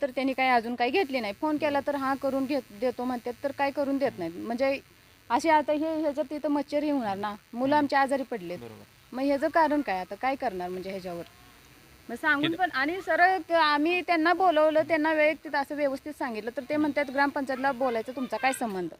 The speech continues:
Speaker 2: हम्म.
Speaker 1: मग असं का बोलायचं त्यांनी? कशासाठी? म्हणजे आमचा काय संबंध आहे का नाही? आम्ही इथलं रहिवासी आहे ना.
Speaker 2: बरोबर.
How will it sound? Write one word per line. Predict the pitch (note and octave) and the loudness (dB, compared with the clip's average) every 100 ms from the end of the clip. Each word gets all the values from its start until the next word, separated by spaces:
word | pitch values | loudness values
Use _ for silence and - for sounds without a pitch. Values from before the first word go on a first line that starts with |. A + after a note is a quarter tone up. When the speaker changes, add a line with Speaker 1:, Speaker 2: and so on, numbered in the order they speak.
| _ - | _ -20
Speaker 2:
हम्म. | A#2 - - _ | -20 -20 -20 _
Speaker 1:
मग | B3+ | 0
असं | C#4+ F4 | 0 4
का | F#4 | 4
बोलायचं | E4+ C#4+ G#3+ G3 | 4 2 0 -6
त्यांनी? | F#3+ F3+ E3+ _ _ | -8 -8 -8 _ _
कशासाठी? | D4 F#4+ F4+ E4+ D#4+ E4 - | -4 0 2 2 0 -6 -2
म्हणजे | C#4 | 2
आमचा | E4 D#4 F4 | 4 6 4
काय | F#4+ | 2
संबंध | G4 F4+ F#4 | 0 2 6
आहे | F#4 E4 E4 | 6 6 2
का | F4+ | 0
नाही? | C4 - | -2 -4
आम्ही | A3 B3+ | -4 0
इथलं | D#4+ D#4+ | 0 2
रहिवासी | F4+ E4 D#4+ F#4 | 4 4 4 2
आहे | D4 | -2
ना. | G#3 A3 _ _ | -4 -8 _ _
Speaker 2:
बरोबर. | - G#2+ | -20 -20